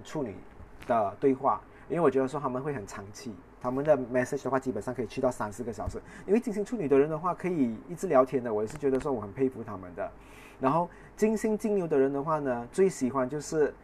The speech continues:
你找他的话，你跟他讲说：“吃饱了吗？我要带你去吃好吃的东西。”你用这种食物的东西去勾引他，去诱惑他，甚至你可以放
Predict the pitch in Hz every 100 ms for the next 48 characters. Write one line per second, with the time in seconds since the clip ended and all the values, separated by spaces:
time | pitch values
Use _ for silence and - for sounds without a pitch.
0 | - - - - 139 131 131 127 139 143
1 | 170 139 127 123 117 107 139 135 - 190
2 | 123 123 131 131 127 123 120 160 139 143
3 | - 139 104 139 120 110 123 135 170 190
4 | 120 - 131 143 147 123 117 - - 131
5 | 123 98 101 110 104 - - - - 180
6 | 165 165 160 160 151 131 170 160 143 -
7 | 143 -